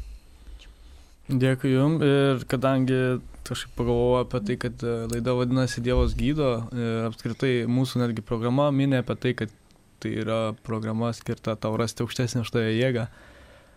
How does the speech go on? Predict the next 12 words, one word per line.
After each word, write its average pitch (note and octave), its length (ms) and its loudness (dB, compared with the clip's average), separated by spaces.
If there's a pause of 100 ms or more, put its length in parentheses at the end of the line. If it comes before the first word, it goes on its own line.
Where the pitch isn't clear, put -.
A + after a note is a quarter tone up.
(500)
kuri A#2+ 160 0
padės A2+ 340 0
tau A#2+ 140 0
susitvarkyti A#2 480 -2
su - 140 -8
tavo A#2+ 160 2
problema. A#2+ 520 2
Mano A#2 300 2
atveju A2+ 480 0
tai A2+ 160 0 (340)
buvo A2+ 440 -2
su A2+ 380 -2